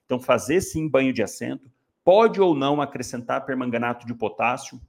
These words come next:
é uma opção. Permanganato de potássio é um antisséptico, funciona como anti-inflamatório tópico também. Ele mancha a roupa, mancha a pele, assim, dependendo. Então, às vezes é ruim pro paciente isso, que vai ter que ficar se lavando toda hora, mas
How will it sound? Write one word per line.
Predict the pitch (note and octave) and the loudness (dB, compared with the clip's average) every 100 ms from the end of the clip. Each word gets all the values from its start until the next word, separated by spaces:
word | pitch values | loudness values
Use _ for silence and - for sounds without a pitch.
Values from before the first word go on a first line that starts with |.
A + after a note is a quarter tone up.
| _ | _
é | C3 | 0
uma | D3 C3+ | 2 0
opção. | B2 - - B2 B2+ | -4 -6 -4 -2 -2
Permanganato | B2+ A#2+ B2 C3 | -4 -2 -2 -4
de | - | -4
potássio | C3+ C3 B2 - | -6 -2 -2 -2
é | B2 | -4
um | C3 | -4
antisséptico, | B2 - C3 C#3+ - - | -4 -2 0 0 -2 -18
funciona | - B2+ - C3+ | -12 -8 -6 -6
como | C3+ B2 B2 | -4 -4 -4
anti-inflamatório | B2 A#2+ A#2 A2+ A#2 G#2+ | -6 -6 -6 -2 -2 -2
tópico | A2 - A2+ A2+ - - | -6 0 0 0 -8 -8
também. | G#2 A2+ C3 - _ _ | -4 -2 -4 -10 _ _
Ele | - F#3+ | -4 -2
mancha | C3 C3+ C3 A2 | 0 0 0 -4
a | |
roupa, | F#2+ A#2 C3 - A2 | -2 0 0 0 -2
mancha | B2 C3+ - | -2 -2 -2
a | - | -6
pele, | - A2 C#3 A#2 | 0 2 2 0
assim, | F#2+ - C3+ | -4 -2 -2
dependendo. | A#2 A2+ G#2+ A#2 C#3+ | -2 -4 -4 -2 -2
Então, | C#3 C#3+ C#3+ | -4 -2 0
às | D#3 | 0
vezes | C#3+ D3 | -2 0
é | D3+ | 0
ruim | C#3+ D3 D#3+ | 0 0 -2
pro | D#3+ | -2
paciente | - C3+ D3 D3 - | -2 -2 -4 -6 -6
isso, | D3 - | -8 -6
que | |
vai | C#3+ | -6
ter | C#3+ | -8
que | - | -14
ficar | B2 C3+ B2 | -6 -2 -2
se | - | -2
lavando | A2 G#2+ C3 C#3 | -4 -2 -6 -6
toda | - B2 B2+ | -8 2 4
hora, | C#3 | 4
mas | D3+ D#3 - | 2 -4 -8